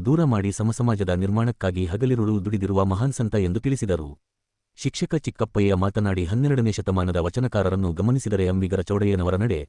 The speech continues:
ನುಡಿ ವಿಶಿಷ್ಟವಾಗಿರುವುದನ್ನು ಕಾಣಬಹುದು. ವಿಷಯ ನಿಷ್ಠುರವಾದರೂ ಸತ್ಯಯದ ಹಾದಿಯಲ್ಲೇ ಹೇಳುತ್ತಿದ್ದರು. ಇದ್ದುದನ್ನು ಇದ್ದ ಹಾಗೆ ಹೇಳುವ ವಿಶಿಷ್ಟ ವ್ಯಕ್ತಿತ್ವವುಳ್ಳವರಾಗಿದ್ದರು ಎಂದು ತಿಳಿಸಿದರು.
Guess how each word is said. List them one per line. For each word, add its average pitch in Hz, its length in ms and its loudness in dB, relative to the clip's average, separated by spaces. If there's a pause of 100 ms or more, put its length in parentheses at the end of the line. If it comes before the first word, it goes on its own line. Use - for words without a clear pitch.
(200)
ನುಡಿ 131 180 2
ವಿಶಿಷ್ಟವಾಗಿರುವುದನ್ನು 95 880 -2
ಕಾಣಬಹುದು. 92 520 -2 (680)
ವಿಷಯ 156 380 2
ನಿಷ್ಠುರವಾದರೂ 98 680 0
ಸತ್ಯಯದ 110 420 0
ಹಾದಿಯಲ್ಲೇ 95 500 0
ಹೇಳುತ್ತಿದ್ದರು. 104 640 0 (360)
ಇದ್ದುದನ್ನು 117 520 2
ಇದ್ದ 98 180 -2
ಹಾಗೆ 101 340 0
ಹೇಳುವ 113 380 2
ವಿಶಿಷ್ಟ 101 340 -2
ವ್ಯಕ್ತಿತ್ವವುಳ್ಳವರಾಗಿದ್ದರು 104 1160 0
ಎಂದು 92 200 0
ತಿಳಿಸಿದರು. 104 520 -2